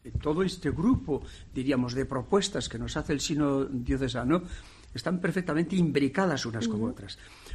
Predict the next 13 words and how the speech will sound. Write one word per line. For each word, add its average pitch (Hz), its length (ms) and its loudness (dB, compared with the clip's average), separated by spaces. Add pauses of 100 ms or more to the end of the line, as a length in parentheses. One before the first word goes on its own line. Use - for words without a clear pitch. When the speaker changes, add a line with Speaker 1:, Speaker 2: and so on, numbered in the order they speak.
(120)
Speaker 1:
Por 117 120 0
eso, 151 380 2
la 113 180 -2
proposición 113 540 -4
noventa 120 300 2
y 147 80 4
seis 175 340 2 (380)
se - 180 0
nos 107 240 -2
dice 190 440 2
esto, - 380 0
que - 260 -4
hay 160 380 2